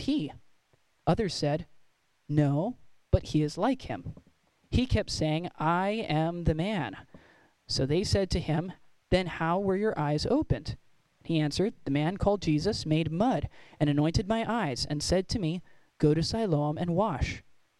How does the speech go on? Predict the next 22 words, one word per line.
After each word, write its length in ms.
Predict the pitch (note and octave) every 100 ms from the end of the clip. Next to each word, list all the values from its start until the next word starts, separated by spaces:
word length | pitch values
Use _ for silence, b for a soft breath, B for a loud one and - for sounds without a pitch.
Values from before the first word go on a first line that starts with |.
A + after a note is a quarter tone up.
| _
So 140 | - D3+
I 100 | D3
went 380 | D3 D#3+ A#3+ -
and 160 | D#3
washed 400 | C#3+ C#3+ G3+ -
and 160 | - A3
received 300 | A3+ D3 C3+
my 100 | F3+
sight." 360 | - E4 - - - - _ _ _ _ -
They 120 | D#3
said 240 | E3+ D#3+
to 100 | E3
him, 220 | D#3+ E3+
"Where 260 | D#3 D3 D#3
is 220 | D4 -
he?" 180 | - C3 - _ _ _ _ _ -
He 120 | E3
said, 340 | D#3+ D3+ D3+ - - _ _ _ -
"I 60 |
do 100 | D#3
not 140 | D#3 E3
know." 340 | C#4+ - -